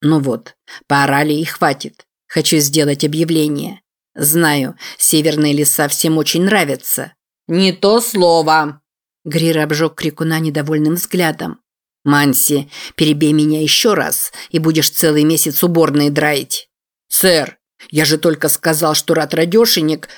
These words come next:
крошить местных драконов». Толпа взорвалась хохотом, и Грир спустил это на тормозах. «Я как раз говорил,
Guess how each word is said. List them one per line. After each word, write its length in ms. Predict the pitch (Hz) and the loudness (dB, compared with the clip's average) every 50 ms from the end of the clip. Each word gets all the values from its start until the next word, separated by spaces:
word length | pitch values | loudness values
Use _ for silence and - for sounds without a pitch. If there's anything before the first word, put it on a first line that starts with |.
| - _ | -20 _
крошить 440 | - - 156 - - - 190 - 170 | -4 -2 0 0 0 0 -2 0 0
местных 420 | 165 160 151 - - 160 147 156 | 2 2 2 0 -2 -2 -2 0
драконов». 760 | 180 175 180 180 - 165 147 143 139 131 135 - - - _ _ _ _ _ _ _ _ _ _ | -2 -2 -2 0 0 2 2 2 0 -2 -4 -8 -14 -20 _ _ _ _ _ _ _ _ _ _
Толпа 340 | 175 175 185 185 - 180 175 | -2 -2 -2 -2 -2 -4 -2
взорвалась 600 | 165 156 170 165 160 156 156 160 165 160 - - | -2 -2 -2 0 0 0 0 0 0 -2 -4 -4
хохотом, 680 | - 202 196 190 - 180 185 - 156 156 160 160 - _ - | -2 -2 -2 -2 -4 -6 -4 -4 -4 -4 -4 -6 -10 _ -6
и 80 | 165 | -4
Грир 260 | 156 180 165 170 165 | -2 0 0 2 0
спустил 480 | - - - - 170 - - - 175 170 | 0 -2 -4 -4 -4 -4 -2 -2 0 0
это 220 | 170 160 - 165 | 0 -2 -2 -2
на 120 | 160 160 160 | -2 -2 -2
тормозах. 760 | 185 180 185 185 185 190 185 - 160 151 151 - - - _ _ _ _ _ _ _ _ _ _ _ _ _ _ | -2 -2 -2 0 -2 -2 -2 -2 -2 -4 -4 -8 -16 -20 _ _ _ _ _ _ _ _ _ _ _ _ _ _
«Я 140 | - 151 139 | 0 0 0
как 200 | - 143 131 - | 0 -4 -4 -2
раз 200 | 147 139 135 147 | -2 0 0 0
говорил, 500 | 147 156 139 143 143 147 151 160 156 | 0 0 2 2 2 2 2 2 2